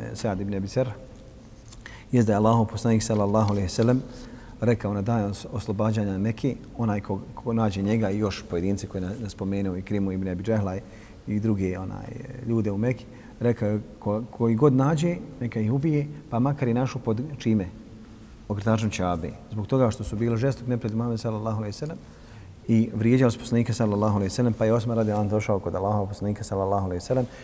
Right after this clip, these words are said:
i tražio za njega, tražio za njega da mu se smiluje, odnosno da mu oprosti, pa Allahov poslanik, sallallahu alejhi ve sellem,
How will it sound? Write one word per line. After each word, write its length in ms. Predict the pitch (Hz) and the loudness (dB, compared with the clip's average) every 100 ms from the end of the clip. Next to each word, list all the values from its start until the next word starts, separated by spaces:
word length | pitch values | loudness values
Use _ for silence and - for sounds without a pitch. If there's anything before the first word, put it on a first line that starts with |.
| - - | -18 -6
i 40 | |
tražio 400 | 110 110 113 110 | 2 4 6 4
za 140 | 95 101 | 4 4
njega, 320 | 95 98 101 - - - - | 4 2 0 -6 -16 -18 2
tražio 220 | 107 110 | 6 6
za 120 | 101 | 4
njega 300 | 104 95 85 - 107 | 2 2 0 -2 -4
da 80 | |
mu 60 | 98 | -6
se 100 | - | -6
smiluje, 320 | - 123 113 | 0 2 4
odnosno 260 | 107 - 101 | 2 0 0
da 100 | 98 | 2
mu 160 | 101 107 - - | 0 -2 -8 0
oprosti, 320 | 113 120 104 | 0 2 0
pa 80 | 101 | 2
Allahov 240 | 101 104 | 4 4
poslanik, 260 | 98 98 95 | 2 -2 0
sallallahu 360 | 95 92 92 | 2 2 2
alejhi 140 | 90 87 | 2 0
ve 40 | |
sellem, 240 | 92 92 | 0 -2